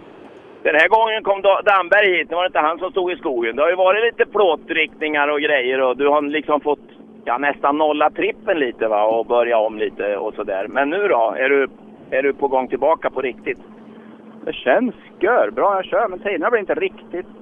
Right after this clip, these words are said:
Speaker 2: så att jag tror. Eh.
Speaker 1: Johan var sex, eh, var trea på den här sträckan.
Speaker 2: Ja, då åker han ju han bra i och för sig. Jag jämför med honom och, ja, han är, åker ju skitbra, så det
Speaker 1: Han har hittat flytet, va?
Speaker 2: Ja, han har det där. Det, det vi inte har haft i början på året.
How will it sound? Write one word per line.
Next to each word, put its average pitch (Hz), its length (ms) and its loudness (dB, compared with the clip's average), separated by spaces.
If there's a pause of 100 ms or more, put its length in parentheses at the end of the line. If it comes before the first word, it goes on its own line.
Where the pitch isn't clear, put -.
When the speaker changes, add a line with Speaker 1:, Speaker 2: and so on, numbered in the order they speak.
(100)
Speaker 2:
så 208 120 -4
att 190 440 -4
jag 147 240 -4
tror. 104 300 0
Eh. 131 300 -2 (340)
Speaker 1:
Johan 170 440 6
var 202 140 4
sex, - 440 -2
eh, 156 460 4
var 170 120 4
trea 180 360 0
på 180 100 2
den 156 100 2
här 117 100 0
sträckan. - 360 -6 (360)
Speaker 2:
Ja, 107 300 -2
då 110 60 -4
åker 107 240 -2
han 110 80 -2
ju 110 60 -2
han 110 180 -4
bra 120 300 4
i 120 60 2
och 113 40 -10
för - 60 -14
sig. 101 160 0
Jag 117 120 2
jämför 123 240 0
med 123 120 2
honom 110 240 0
och, 113 140 -4
ja, 117 280 -2 (160)
han 131 180 0
är, 131 140 2
åker 127 340 2
ju 127 60 -4
skitbra, 120 600 0
så 123 80 -4
det 117 340 2 (580)
Speaker 1:
Han 151 120 -4
har 165 80 2
hittat 170 280 2
flytet, 160 400 -2
va? 95 180 -2 (180)
Speaker 2:
Ja, 175 340 4
han 190 100 2
har 185 240 4
det 151 80 4
där. 120 120 4
Det, 139 280 2 (360)
det 170 120 6
vi 160 180 2
inte 156 260 2
har 190 100 6
haft 139 260 0
i 135 40 -6
början 120 240 0
på 123 60 0
året. 104 220 4